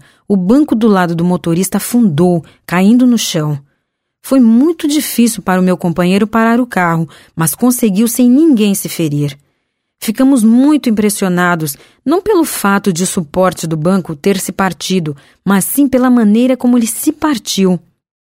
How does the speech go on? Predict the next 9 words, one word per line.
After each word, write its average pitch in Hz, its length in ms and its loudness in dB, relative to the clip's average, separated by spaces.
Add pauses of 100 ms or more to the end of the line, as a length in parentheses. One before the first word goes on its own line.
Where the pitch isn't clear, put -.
(360)
Para 302 260 0
nossa 190 280 0
surpresa, 165 720 -2 (260)
o 175 60 -4
metal 202 360 2
não 247 220 2
tinha 285 400 2
se 185 160 -4
quebrado, 139 580 -6